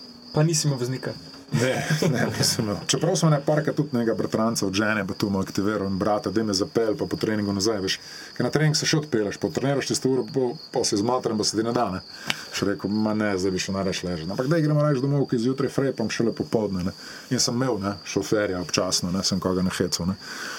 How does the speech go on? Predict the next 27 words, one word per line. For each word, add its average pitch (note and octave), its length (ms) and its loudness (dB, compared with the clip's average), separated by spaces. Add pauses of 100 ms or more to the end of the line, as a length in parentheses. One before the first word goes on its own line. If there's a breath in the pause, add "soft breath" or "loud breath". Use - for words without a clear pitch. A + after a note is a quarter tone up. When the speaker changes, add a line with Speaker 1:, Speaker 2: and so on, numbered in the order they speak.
(160 loud breath)
Speaker 2:
Eh, G2 100 -6 (400)
hotel G#2 260 0
sem G#2+ 200 0
pa G#2 80 0
povedati, G#2+ 540 0
da G2+ 180 2 (880 loud breath)
zamenjam A#2+ 400 2
pol B2+ 140 2
stanovanja, D3 460 2
dam D3+ 120 6
čez D3 180 2
bližje, C3+ 340 0
ne, G#2 160 2 (340)
Trešnjevki G2 540 -2
tam, F2 220 0
ne, F2+ 60 0 (180)
eh, A2 80 -6 (300)
dam F2+ 200 -2
res D#2 180 0
pet - 280 -2
minut E2+ 260 0
peš, E2 240 0
če - 140 0
treba, D2+ 340 0
ne. F2+ 80 -2 (600 loud breath)
In F#2 160 2
tako, G#2+ 340 0